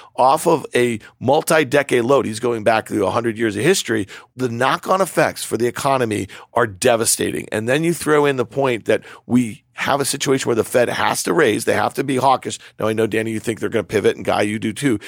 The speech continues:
And I don't disagree with that. I think the pivot that comes in the second half of this year is not gonna be a rate decrease. If they lower rates after going from essentially zero in Fed funds, what should be three percent by the time they pivot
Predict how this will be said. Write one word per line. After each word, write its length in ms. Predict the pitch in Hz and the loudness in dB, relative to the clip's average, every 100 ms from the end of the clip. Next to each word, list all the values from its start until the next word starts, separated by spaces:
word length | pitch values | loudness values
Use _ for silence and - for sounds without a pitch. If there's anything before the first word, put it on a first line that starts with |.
| - | -8
And 120 | 98 | -2
I 80 | 120 | 2
don't 160 | 165 127 | 0 0
disagree 400 | 131 107 90 151 | -2 -2 0 0
with 100 | 131 | 2
that. 120 | - - | 0 2
I 100 | 135 | 0
think 160 | 147 | 0
the 80 | 107 | -4
pivot 340 | - 131 127 90 | -2 0 0 -2
that 140 | - | -4
comes 320 | - 117 110 | -2 -2 -4
in 80 | 110 - - | -8 -12 -14
the 100 | - | -6
second 260 | - 131 113 | -2 0 0
half 220 | 120 117 | 0 0
of 60 | 98 | -2
this 180 | 95 143 | -4 2
year 220 | 131 98 - - | 2 2 -4 -12
is 100 | 131 | -2
not 220 | 175 165 | 0 2
gonna 140 | 143 127 | 0 0
be 260 | 123 101 - - | 0 -2 -8 -4
a 80 | 110 | 0
rate 360 | 110 117 - | 2 0 -2
decrease. 420 | 101 107 - - - | -6 -8 -6 -8 -4
If 140 | 113 139 | -4 2
they 240 | 170 214 | 2 4
lower 360 | 185 175 165 139 | 4 4 4 2
rates 500 | 113 - - - - - | 0 -2 -6 -8 -10 -2
after 320 | 123 123 139 | 0 2 -2
going 340 | 113 127 127 117 | 2 2 2 -2
from 200 | 120 98 | -6 -2
essentially 640 | - 170 160 139 123 104 - - - | 0 0 0 0 0 -2 -8 -12 -4
zero 420 | 104 160 190 165 | 2 4 6 4
in 100 | 156 | 2
Fed 240 | - 147 135 | 2 2 2
funds, 480 | - 98 92 - | 0 0 -2 -6
what 200 | - 123 | 0 0
should 260 | - 147 135 | 2 0 0
be 240 | 135 120 - - _ | 0 -2 -6 -20 _
three 260 | - 147 | 2 2
percent 560 | 156 143 - 170 143 98 | 2 0 2 2 2 2
by 120 | 113 | 0
the 100 | 107 | 0
time 340 | - 123 123 117 | -2 0 0 0
they 160 | 113 | -2
pivot 540 | 101 - 139 131 117 | -2 -2 0 2 0